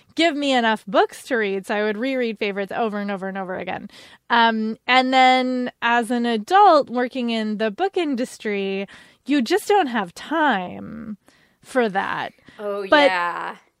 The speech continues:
Speaker 1: even
Speaker 2: <laughs>
Speaker 1: so, there are still books that I have reread, if not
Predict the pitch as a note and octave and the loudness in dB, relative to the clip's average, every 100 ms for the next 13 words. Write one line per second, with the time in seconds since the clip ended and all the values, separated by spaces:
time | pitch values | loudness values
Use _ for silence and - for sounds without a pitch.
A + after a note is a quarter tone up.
0 | - E4 G4+ A#4 G#4 D#4+ C#4+ D#4 F#4 A#4 | -2 6 6 6 2 2 -2 -2 2 4
1 | G4+ B3 A#3 G#3+ A3 - G#3+ D#4+ E4+ C#4+ | 6 6 4 2 0 -2 0 2 4 2
2 | C4 - - - D#4+ F#4+ G#4 D4+ B3+ C#4 | -2 -10 -16 -4 0 2 2 0 2 2
3 | A3 - - - - B3 - A#3 B3 C#4+ | 2 -2 -12 -12 0 0 0 0 2 4
4 | D4 D#4 B3+ B3+ B3 G#3+ B3+ C#4 A#3 A3 | 4 0 -2 -2 -2 -2 -4 -2 0 2
5 | G#3 G3+ G3 G3 _ _ _ _ _ _ | 2 2 -2 -6 _ _ _ _ _ _
6 | - D4 - E4+ G4 | -2 -2 0 2 2